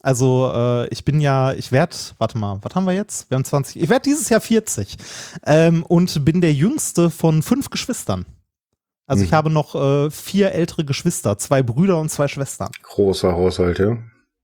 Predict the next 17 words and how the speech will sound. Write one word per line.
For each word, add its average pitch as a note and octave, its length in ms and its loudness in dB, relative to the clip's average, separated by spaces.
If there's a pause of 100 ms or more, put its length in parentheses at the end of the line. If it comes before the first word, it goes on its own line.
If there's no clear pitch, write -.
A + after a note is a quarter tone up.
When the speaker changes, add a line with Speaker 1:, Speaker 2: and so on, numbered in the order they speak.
(500)
Speaker 1:
Äh, B2+ 260 2
ja, A#2+ 200 0 (160)
kann D3 120 0
man C3+ 100 2
so A#2 80 -4
sagen. G#2+ 260 0
Gro-, B2+ 140 -2
also C3+ 340 2
ein C#3 220 -2
kinderreicher A#2 640 0
Haushalt. B2 460 -2 (240)
Meine D3 220 4
Eltern D3+ 280 2
waren C#3 160 4
sehr C3 160 2
katholisch. A#2+ 640 -2 (880)
Speaker 2:
Oh, C#3 340 2